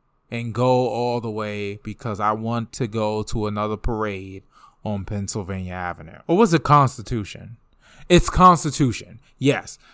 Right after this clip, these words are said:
both the Nationals and the Capitals parade was on Constitution Avenue. I want to party on Constitution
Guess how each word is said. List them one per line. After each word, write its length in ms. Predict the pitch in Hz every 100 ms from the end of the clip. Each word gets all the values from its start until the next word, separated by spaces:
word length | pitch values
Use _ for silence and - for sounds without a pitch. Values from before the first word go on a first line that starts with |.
| -
both 300 | 151 156 147
the 100 | 143
Nationals 640 | 135 175 180 185 175 160
and 260 | - 147 143
the 40 |
Capitals 540 | - 147 135 123 120 -
parade 400 | 117 110 104 101
was 140 | 104
on 160 | 104 98
Constitution 720 | 131 123 - - 117 - 98
Avenue. 380 | 85 - 76 - _ _ _ _ _ _ _ _ _ _ _ - - - - - -
I 120 | 131
want 280 | 135 160 190
to 80 |
party 640 | 160 - 226 180 127 110 110 _ -
on 200 | 127 123
Constitution 1000 | - 147 135 120 - 170 143 110 95